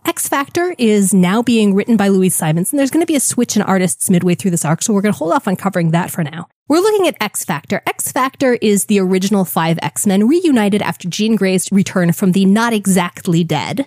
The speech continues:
And they are doing this under the guise of a group of mutant hunters. Again, X Factor being run unofficially by Warren Worthington Angel's high school best friend, Cameron Hodge.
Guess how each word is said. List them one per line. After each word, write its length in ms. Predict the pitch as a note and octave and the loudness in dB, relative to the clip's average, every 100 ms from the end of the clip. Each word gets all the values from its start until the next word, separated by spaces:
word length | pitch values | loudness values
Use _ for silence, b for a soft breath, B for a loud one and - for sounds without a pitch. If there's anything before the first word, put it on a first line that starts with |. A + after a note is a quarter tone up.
| _ | _
And 160 | C4 C4 | 0 2
they 140 | F#4 | 2
are 180 | F#4 E4 | 2 2
doing 260 | C#4 C#4+ C4 | 2 2 2
this 320 | A#3+ - - - | 2 -2 -4 0
under 240 | B3 A#3+ | 2 4
the 120 | G#3+ | 2
guise 580 | F#3 F3 F3+ G3+ F#3 E3 - | 2 0 0 2 2 2 2
of 280 | F3+ F3 - | 2 2 0
a 60 | F#3 | 0
group 240 | G3+ G3 | 2 2
of 200 | F3+ - | 0 2
mutant 400 | F3+ F3 F#3+ F3 | 4 4 4 2
hunters. 420 | - E3 - D#3 - | 0 -2 -4 -4 -2
Again, 260 | D#3+ D3 | -2 -2
X 300 | - A3 - | -2 -4 -4
Factor 360 | - D#3 - A3 | -4 -4 -2 -2
being 380 | G#3+ D#4 C#4+ A3+ | 2 2 4 4
run 200 | A3 G#3+ | 4 2
unofficially 540 | F#3+ E3+ F3 - G3 | 2 0 0 0 0
by 140 | F3+ F#3 | 2 0
Warren 360 | A3 C#4 A#3 | 2 2 2
Worthington 400 | F3+ E3 E3 G#3+ | 2 2 0 0
Angel's 480 | - E3 D#3+ F3 - - | 0 0 0 0 -2 -4
high 180 | - | -2
school 260 | C#4 - A#3 | -2 0 -2
best 280 | G3 F#3 - | 0 -2 -4
friend, 300 | F3+ F3+ F3 | -2 -2 -2
Cameron 440 | - F#3+ F3+ E3 | -4 -2 0 0
Hodge. 720 | E3 - F3 E3+ - F#3 - | -2 -4 -4 -2 -4 -8 -10